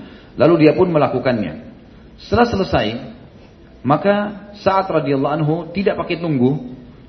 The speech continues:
Dia lalu kemudian kembali ke sukunya, lalu dia bertanya kepada sukunya, berkata, "Wahai Bani Abdil Ash'al, apakah kalian mengetahui, apa yang kalian ketahui tentang diriku?" Mereka menjawab, "Engkau adalah sayyid atau pemimpin kami.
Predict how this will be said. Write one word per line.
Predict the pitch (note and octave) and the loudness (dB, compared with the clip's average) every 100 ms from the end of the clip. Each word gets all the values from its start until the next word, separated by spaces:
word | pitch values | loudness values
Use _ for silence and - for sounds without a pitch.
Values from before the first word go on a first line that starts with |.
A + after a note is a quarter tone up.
| - | -6
Dia | C3 F3 | 0 0
lalu | F3 F3 | 0 -2
kemudian | D#3+ D3 C3+ D#3 E3+ D3+ | -4 -6 -4 -4 -4 -8
kembali | C3+ C#3 D3 | -4 -4 -4
ke | C#3 | -6
sukunya, | C3+ B2+ B2 C#3 | -6 -4 -2 -2
lalu | D3+ C#3 C#3+ C#3+ | 0 0 2 0
dia | |
bertanya | C3+ C3+ C#3 C#3 | 0 -2 -2 -2
kepada | A#2+ A#2 - | -2 -4 -4
sukunya, | A#2+ C3+ A#2 | -4 -2 -2
berkata, | G#2+ A#2 A2 A#2+ D3+ - - - - - - - - - - - - - - - | -2 -2 0 -2 -4 -10 -18 -20 -20 -20 -20 -20 -20 -20 -20 -20 -20 -20 -20 2
"Wahai | D#3 F3+ | 4 6
Bani | E3+ D#3 D#3 D#3+ E3 - - - - - - - - - - - | 6 4 4 0 -6 -10 -16 -20 -20 -20 -20 -20 -20 -20 -20 -6
Abdil | - D#3 B2+ C#3 C#3 - | 0 0 0 -2 -2 -2
Ash'al, | B2+ - - G#2+ B2 - - - - - | -4 -4 -2 -2 -2 -8 -16 -18 -20 -8
apakah | - F3+ E3 E3+ | -2 2 2 2
kalian | E3 F3 G3+ F#3 | -2 0 0 -2
mengetahui, | E3 D#3 D3 C#3 | -4 -4 -2 -2
apa | D#3 G3+ G#3 | -2 -2 -4
yang | F#3 | -4
kalian | E3+ | -6
ketahui | D#3+ D#3 D#3 | -4 -4 -2
tentang | D#3 C#3+ C3+ B2+ | -2 -2 -2 0
diriku?" | C3 C3 G#2+ A#2+ - - - - | 0 0 -2 -4 -8 -18 -20 -18
Mereka | - G#2+ C3 C#3+ | -6 -2 0 0
menjawab, | C3+ C#3+ C3+ G#2 - - - - | 2 4 4 4 0 -10 -18 -6
"Engkau | C#3+ D#3 D#3 C3+ | -2 2 4 4
adalah | B2+ A#2 | 2 0
sayyid | - E3 D3 C3+ A#2+ | 0 -2 -4 -6 -10
atau | A2+ | -10
pemimpin | A2+ A#2+ C3 B2+ B2 G#2+ | -8 -2 0 0 -2 0
kami. | A#2+ G#2+ | 0 2